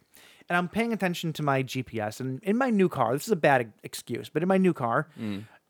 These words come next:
Speaker 1: I'm still not completely used to how hard I have to push the gas pedal to get up to speed. So I'll find myself, like, on the free-,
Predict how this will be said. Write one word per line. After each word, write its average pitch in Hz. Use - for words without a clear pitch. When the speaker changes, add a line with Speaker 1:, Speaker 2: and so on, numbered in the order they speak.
Speaker 1:
I'm 226
still 160
not 131
completely 131
used 135
to 135
how 123
hard 123
I 120
have 120
to -
push 131
the 123
gas 113
pedal 127
to 117
get 117
up -
to -
speed. 120
So 139
I'll 143
find 147
myself, 139
like, 127
on 131
the 113
free-, 127